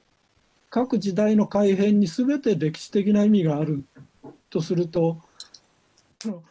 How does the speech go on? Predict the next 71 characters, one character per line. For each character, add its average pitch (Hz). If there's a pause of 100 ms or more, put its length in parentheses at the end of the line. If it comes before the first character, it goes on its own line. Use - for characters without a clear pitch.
(300)
部 220
分 285
部 269
分 180
を 156 (200)
そ 202
れ 214
ぞ 202
れ 185
の 170
時 160
代 175
の 175
姿 175
に 151
戻 156
し 160
た 160
ら、 160 (420)
な 233
ん -
か 196
あ 214
る 226
種 190
の 165
コ 175
ラ 202
ー 190
ジ 170
ュ -
の 156
状 160
態 160
に 156
な 160
っ 160
て、 175 (260)
一 208
度 254
も 247
こ 233
の 233
世 233
の 240
中 220
に 160
は 147
存 202
在 208
し 214
な 220
か 220
っ 160
た 165
状 165
態 170
の 165
建 165
物 165
に 147
な 170
っ -
て 165
し -
ま 139
う 139
み 139
た 147
い 139
な、 135